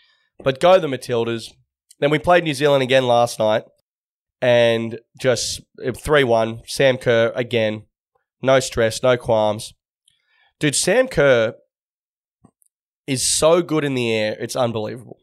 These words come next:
Okay? It is unbelievable. If you're freaking, if you're at Woolies and you can't, you can't get the fucking Weet-Bix value pack down from the top shelf, Sam Kerr will come in and fucking head it off for you.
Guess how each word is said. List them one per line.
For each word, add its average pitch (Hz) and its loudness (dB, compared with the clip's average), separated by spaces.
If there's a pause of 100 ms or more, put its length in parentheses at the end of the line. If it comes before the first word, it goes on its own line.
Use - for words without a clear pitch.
(600)
Okay? 127 0 (520)
It 139 -4
is 127 -2 (140)
unbelievable. 127 -2 (220)
If 151 -8
you're 269 -2
freaking, 180 -4 (200)
if 147 -8
you're 254 2
at 151 2
Woolies 160 2
and 131 -6
you 156 -6
can't, 160 0
you 160 -10
can't 180 0
get 170 -2
the 135 0
fucking 127 -4
Weet-Bix 143 -4
value 143 -2
pack - -4 (420)
down 151 4
from 147 -6
the 120 -2
top 147 0
shelf, 147 0 (640)
Sam 240 2
Kerr 220 4
will 185 -2
come 139 0
in 135 -2
and 139 0
fucking 160 0
head 151 2
it 139 0
off 180 2
for 113 -2
you. 113 -8